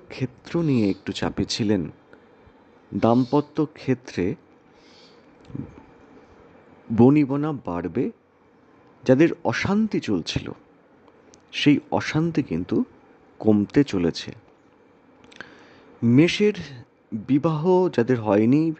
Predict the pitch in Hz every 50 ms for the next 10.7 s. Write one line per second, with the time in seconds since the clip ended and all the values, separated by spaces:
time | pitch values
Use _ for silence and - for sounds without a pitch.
0 | - _ - - - 92 92 92 92 92 101 104 98 113 107 107 - _ - -
1 | - - - - - 98 98 - 123 123 - 127 131 135 131 - - 151 143 143
2 | 143 - - - - - - _ _ - - 101 107 101 139 143 127 139 147 139
3 | 143 147 143 - - - 143 143 135 143 - - - - - - - - 156 156
4 | 151 - 175 - - - 110 127 135 135 180 175 175 180 175 - - - - _
5 | _ _ _ 117 107 101 120 143 165 190 185 - 156 131 - 113 101 87 95 107
6 | 135 208 - - - - 107 101 90 87 87 80 - - - - - 82 64 -
7 | - _ - - - - - - - _ _ - - _ _ - - - - -
8 | - 110 98 104 151 180 190 208 220 - - - - 139 131 147 165 151 127 160
9 | 156 143 135 120 104 95 - 98 95 101 - 175 127 - - 90 92 87 - -
10 | - - 127 117 - - 90 85 87 85 - - - 185